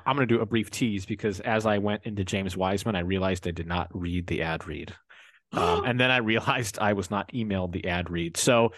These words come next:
Speaker 1: we're gonna go ahead and just read the ad read real quick. We'll, we'll keep everybody in suspense o-, <laughs> over who the stock up and stock down is, um, 'cause we're podcast
Speaker 2: Please.
Speaker 1: professionals.
Speaker 2: Wait, here we go. Here we go, Mike.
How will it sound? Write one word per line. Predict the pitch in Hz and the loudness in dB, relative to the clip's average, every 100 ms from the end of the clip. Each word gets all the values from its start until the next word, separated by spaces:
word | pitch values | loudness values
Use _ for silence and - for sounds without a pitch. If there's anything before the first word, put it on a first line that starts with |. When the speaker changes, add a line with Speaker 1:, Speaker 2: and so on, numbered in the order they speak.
| - - | -8 0
Speaker 1:
we're | 160 | 2
gonna | 143 | 6
go | 131 | 6
ahead | 123 120 | 8 6
and | 107 98 | 4 -2
just | 98 95 | -4 -2
read | 107 104 113 104 | 2 4 4 4
the | 101 | 2
ad | 101 104 92 | 2 0 -2
read | 90 87 92 - - - - | -6 -6 -8 -18 -20 -20 -2
real | 110 117 101 | 4 6 4
quick. | - 117 101 - - | 2 4 4 2 -6
We'll, | - 110 | -2 0
we'll | 113 113 | 2 2
keep | 113 123 104 | 4 2 2
everybody | 117 120 117 107 | 4 6 4 2
in | 104 - | -2 -6
suspense | - - - 113 107 - | -8 -4 0 0 0 0
o-, | 104 - 151 - | 0 0 -4 -6
<laughs> | - | 0
over | 123 120 123 | 4 4 4
who | - 147 - - | 6 4 4 0
the | - | -4
stock | - - 127 - | -2 2 2 4
up | 131 131 | 2 2
and | 113 | 0
stock | - 120 - | 2 2 2
down | 123 123 95 | 2 2 0
is, | 95 107 - - - - _ 104 | -4 -6 -12 -20 -20 -20 _ 2
um, | 98 98 87 | 4 2 -2
'cause | - 101 | -2 0
we're | 101 | 0
podcast | - 117 107 | 2 2 2
Speaker 2:
Please. | - - 185 | 4 4 4
Speaker 1:
professionals. | 101 - 101 - 92 87 - - _ - | -2 0 0 0 -6 -6 -8 -12 _ -2
Speaker 2:
Wait, | 147 - | -2 2
here | 156 | 0
we | 143 | 2
go. | 135 117 - | 2 2 0
Here | 139 | -2
we | |
go, | 123 113 | 0 -2
Mike. | 104 | -4